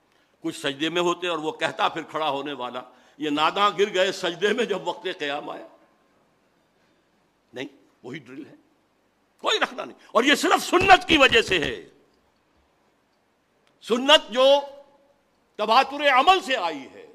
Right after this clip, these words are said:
سنت صرف حدیث سے نہیں آئی ہے۔ امت کا تواتر عمل، صحابہ نے دیکھا حضور کو، "صلو کما رأیتمونی اصلی"،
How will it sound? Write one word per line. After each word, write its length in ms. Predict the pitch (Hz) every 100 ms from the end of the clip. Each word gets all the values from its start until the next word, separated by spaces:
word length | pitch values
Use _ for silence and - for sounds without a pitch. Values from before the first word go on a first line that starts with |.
| _
سنت 260 | 156 165 156
صرف 300 | 170 170 -
حدیث 220 | 160 185
سے 120 | 147
نہیں 180 | 139 370
آئی 140 | -
ہے۔ 140 | 82 _ _ _ _ _ _ _ _ _ _ _ _ _
امت 260 | 185 196 -
کا 60 |
تواتر 500 | 170 165 165 165 151
عمل، 360 | 131 180 165 101
صحابہ 400 | - 127 156 156
نے 100 | 139
دیکھا 260 | 127 135 131
حضور 300 | 117 135 143
کو، 160 | -
"صلو 300 | - 202 214
کما 280 | 202 180 160
رأیتمونی 560 | 135 147 135 131 147 135
اصلی"، 420 | 113 135 123